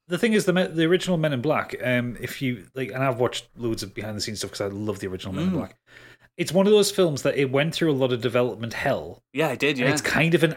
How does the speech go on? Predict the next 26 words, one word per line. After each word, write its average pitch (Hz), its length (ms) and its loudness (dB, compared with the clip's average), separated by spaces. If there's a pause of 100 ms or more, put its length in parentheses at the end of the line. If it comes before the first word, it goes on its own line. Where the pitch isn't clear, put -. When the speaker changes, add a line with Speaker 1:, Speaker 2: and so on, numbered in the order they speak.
(160)
Speaker 1:
it's - 160 -10
kind 170 240 0
of 156 60 0
an 151 100 -6 (100)
accident 143 580 -2
it 139 100 -2
was 127 120 0
as 117 120 -4
good 123 200 2
Speaker 2:
It 131 40 2
Speaker 1:
as 147 80 0
Speaker 2:
was 180 120 2
Speaker 1:
it 190 40 6
Speaker 2:
announced 196 300 6
Speaker 1:
was. - 40 -2
Speaker 2:
too 151 160 4
early, 208 220 6
weren't 190 240 4
it? 131 40 -2
And 123 100 0
they 135 40 2
had 131 120 -2
to - 60 -14
pull 156 140 -4
it - 140 -6
back. - 560 -6